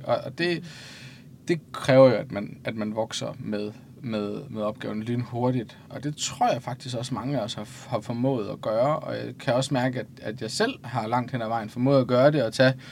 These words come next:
nogle svære, trælse beslutninger, selvom man slet ikke har lyst til at gøre det, men så sige, "Men som netop administrerende direktør har jeg det sidste ansvar for at drive forretningen bedst muligt, hurtigst muligt", ikke?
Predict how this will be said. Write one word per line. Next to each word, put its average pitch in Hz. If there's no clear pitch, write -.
nogle 131
svære, 151
trælse 156
beslutninger, 135
selvom 131
man 123
slet 156
ikke 156
har 139
lyst 151
til 151
at 120
gøre 127
det, 143
men 123
så 123
sige, 131
"Men 127
som 175
netop 139
administrerende 120
direktør 110
har 131
jeg 127
det 123
sidste -
ansvar 120
for 127
at 127
drive 131
forretningen 120
bedst -
muligt, 117
hurtigst 120
muligt", 123
ikke? 120